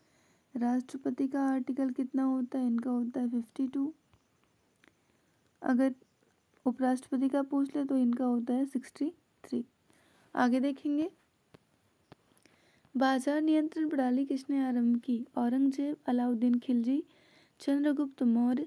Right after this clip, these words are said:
शाहजहां। तो इसका जो right answer है वो हो जाएगा option number two, अलाउद्दीन खिलजी।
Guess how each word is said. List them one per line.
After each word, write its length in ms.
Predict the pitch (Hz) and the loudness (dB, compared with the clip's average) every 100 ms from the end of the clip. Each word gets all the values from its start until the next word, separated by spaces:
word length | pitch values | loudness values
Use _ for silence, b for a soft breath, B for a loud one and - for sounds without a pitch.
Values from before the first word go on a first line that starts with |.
| _ | _
शाहजहां। 640 | - 254 240 233 226 226 226 - b b b b b - | -4 0 2 2 0 -2 -4 -10 b b b b b -12
तो 140 | 349 - | -10 -6
इसका 300 | 254 - 294 | -6 -2 -2
जो 140 | 294 | 0
right 320 | 262 233 233 | 2 0 0
answer 400 | 269 269 269 285 | 2 0 0 -2
है 140 | 285 294 | -2 -2
वो 200 | 269 262 | -2 0
हो 140 | 262 269 | 0 0
जाएगा 460 | 254 233 226 269 320 b b b b _ | 0 -2 -2 -4 -4 b b b b _
option 320 | 254 233 - 285 | -2 -2 0 2
number 400 | 285 269 294 330 _ _ _ _ | 4 4 2 -2 _ _ _ _
two, 280 | 262 247 311 - _ _ _ _ _ _ _ _ - | -2 -2 -2 -6 _ _ _ _ _ _ _ _ -2
अलाउद्दीन 600 | 240 247 254 233 294 339 | 2 2 2 0 0 -2
खिलजी। 340 | - 240 214 | -2 -2 -2